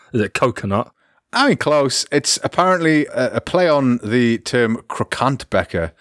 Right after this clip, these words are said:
Speaker 2: which is usually includes hazelnuts or mixed chopped nuts, almond biscuits, chocolate and vanilla.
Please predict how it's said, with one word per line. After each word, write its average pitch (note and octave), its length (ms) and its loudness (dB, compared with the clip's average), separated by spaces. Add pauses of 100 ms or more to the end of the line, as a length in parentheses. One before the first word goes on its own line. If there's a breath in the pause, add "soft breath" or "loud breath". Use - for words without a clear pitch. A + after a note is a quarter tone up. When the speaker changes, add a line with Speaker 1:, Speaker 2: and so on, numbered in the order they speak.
(400 loud breath)
Speaker 2:
which G2 180 -4
is F#2 140 -2
usually G#2+ 500 2
includes F2+ 440 -2
hazelnuts G2 760 -2
or G2 200 -2
mixed - 480 -8
chopped - 260 -2
nuts, - 480 -8
almond G2 400 0
biscuits, - 560 -4
chocolate - 380 -2
and F2+ 100 -8
vanilla. G#2 380 -6